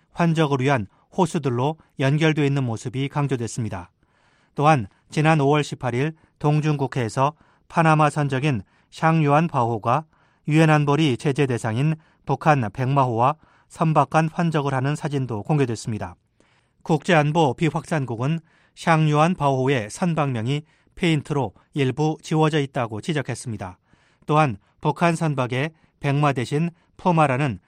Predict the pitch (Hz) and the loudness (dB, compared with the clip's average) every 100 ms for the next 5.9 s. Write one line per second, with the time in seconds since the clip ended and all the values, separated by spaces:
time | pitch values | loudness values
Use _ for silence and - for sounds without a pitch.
0 | _ _ - 139 - 165 127 - 185 170 | _ _ -2 -2 0 0 0 -2 -4 -2
1 | 156 135 127 170 143 - 135 120 101 139 | -2 -2 -2 -2 -4 -6 -6 -6 -6 -4
2 | 151 156 _ _ _ - 170 160 160 160 | -4 -6 _ _ _ -4 0 2 2 2
3 | 139 143 113 - 143 160 - _ _ 135 | -2 -4 -6 -2 -2 -2 -8 _ _ -4
4 | 143 151 131 143 123 - _ - 180 165 | 0 2 2 0 -2 -6 _ -8 -4 0
5 | 160 147 156 156 113 113 110 117 | 0 0 0 0 -2 -6 -4 -4